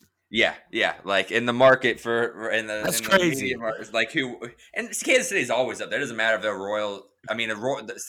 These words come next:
Speaker 1: Salvi being in it obviously made them jump from probably, like, fifth to one.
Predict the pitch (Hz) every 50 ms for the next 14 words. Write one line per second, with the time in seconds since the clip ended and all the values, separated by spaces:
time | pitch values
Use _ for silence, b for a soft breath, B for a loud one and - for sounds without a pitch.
0 | - _ _ - - - 165 160 160 151 147 120 95 117 123 131 135 135 135 135
1 | 135 - - 107 113 110 110 120 120 - 123 113 107 104 104 104 92 101 101 92
2 | 90 101 104 - - - 95 87 - 92 95 92 82 73 - _ _ - - 95
3 | 95 92 - _ _ - 78 80 78 80 85 85 127